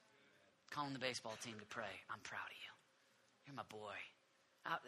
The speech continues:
that, that's uncivilized. Civilized Christianity just goes, "Oh, well, I'll just kinda be sweet and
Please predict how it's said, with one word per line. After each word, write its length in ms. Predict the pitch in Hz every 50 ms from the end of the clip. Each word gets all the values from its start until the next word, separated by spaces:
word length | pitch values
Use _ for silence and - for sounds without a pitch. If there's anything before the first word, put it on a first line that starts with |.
| - -
that, 160 | 151 156 - - - - - - - -
that's 160 | - 175 - - -
uncivilized. 800 | 156 139 - - 147 120 120 110 101 95 92 - - - - - - - - - - - - - -
Civilized 460 | - 214 214 214 208 185 170 - -
Christianity 540 | 170 156 - - 147 135 131 127 117 120 107
just 220 | 120 117 - -
goes, 460 | 127 117 113 107 107 - - - - - - - - - - - - _ _ - - - - - - -
"Oh, 260 | 131 123 123 120 117 117
well, 100 | 113 -
I'll 120 | 113 117 113
just 340 | 113 123 117 - - - -
kinda 220 | 123 117 117 113
be 140 | 107 120 117
sweet 340 | - - - 120 120 127 -
and 100 | 110